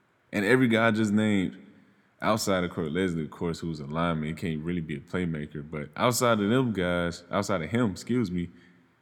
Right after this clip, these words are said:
who wasn't a playmaker? Maybe T Y Hilton 'cause of his age, but he's still to come in and be, at the worst, your second best receiver. That's at the worst. And that's me keeping in mind you drafted Jaylen Waddle.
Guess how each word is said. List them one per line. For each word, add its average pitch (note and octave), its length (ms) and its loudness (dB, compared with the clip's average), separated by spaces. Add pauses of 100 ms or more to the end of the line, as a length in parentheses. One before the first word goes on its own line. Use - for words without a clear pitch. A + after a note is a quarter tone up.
(400)
who E3 180 8
wasn't C#3+ 280 6
a C3 40 -2
playmaker? C3 560 0
Maybe C3+ 320 6
T C#3+ 160 2
Y C#3 160 4
Hilton C#3 400 2
'cause A#2 220 4
of A#2 120 4
his G#2+ 140 2
age, C#3+ 500 0 (360)
but A#2 120 6
he's D3+ 180 6
still D3+ 260 2
to C3+ 80 2
come C#3 260 0
in B2+ 140 4
and A2+ 100 2
be, A#2 320 2
at G2+ 240 2
the G2+ 160 6 (280)
worst, C3 540 6
your G#2+ 180 4
second A#2 460 2
best G#2 220 4
receiver. F2+ 560 -2 (100)
That's C#3+ 180 0
at A2 120 -2
the F2 80 0
worst. A2 520 0 (1700)
And G#2 160 6
that's C3+ 180 4
me C3 200 8
keeping A#2+ 320 4
in F#2+ 80 4
mind A2+ 380 4
you G#2 100 2
drafted F#2+ 460 -2
Jaylen G2 300 2
Waddle. G2 420 -4